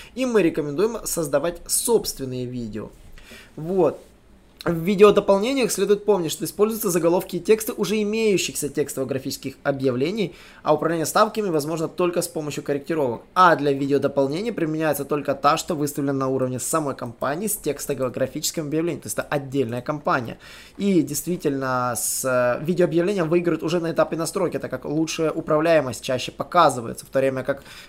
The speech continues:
видеодополнение к текстово-графической компании не гарантирует, что видео будет показываться.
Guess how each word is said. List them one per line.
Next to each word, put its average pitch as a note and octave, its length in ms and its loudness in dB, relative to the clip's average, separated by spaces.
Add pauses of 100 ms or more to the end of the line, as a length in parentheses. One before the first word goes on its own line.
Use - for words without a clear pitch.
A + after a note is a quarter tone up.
видеодополнение E3 1000 2
к - 100 -8
текстово-графической C3 760 -4
компании A#2+ 560 -6 (140)
не F3 180 -2
гарантирует, F3 580 2
что - 200 -6
видео E3+ 340 2
будет B2+ 320 -4
показываться. C3+ 760 0